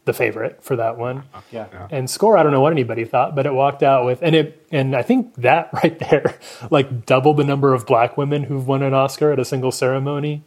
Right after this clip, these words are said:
Speaker 1: in Oscar history. Just those awards.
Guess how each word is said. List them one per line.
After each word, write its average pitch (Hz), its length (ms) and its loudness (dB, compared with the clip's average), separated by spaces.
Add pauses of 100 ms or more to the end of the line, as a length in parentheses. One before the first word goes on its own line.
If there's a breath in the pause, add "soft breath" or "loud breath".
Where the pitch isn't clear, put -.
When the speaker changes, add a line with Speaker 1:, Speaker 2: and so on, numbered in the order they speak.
(140)
Speaker 1:
in 127 300 -2
Oscar 127 360 -2
history. 143 440 -2
Just 135 380 -8
those 123 460 -2
awards. 123 600 -2